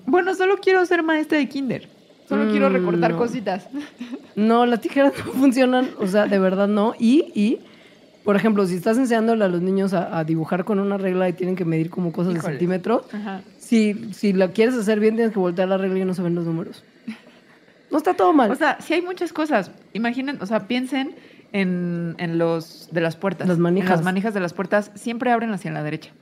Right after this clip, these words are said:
Speaker 2: Sí, inevitablemente. Y si no,
Speaker 1: Inevitablemente,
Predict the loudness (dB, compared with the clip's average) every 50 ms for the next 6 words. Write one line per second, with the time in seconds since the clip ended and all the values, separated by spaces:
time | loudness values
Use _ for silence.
0 | _ _ _ _ _ _ _ _ _ _ _ _ -4 -4 -4 0 0 2 2 2
1 | 2 2 2 2 0 2 2 0 0 0 0 0 0 0 0 2 2 4 4 2
2 | 2 0 -2 -6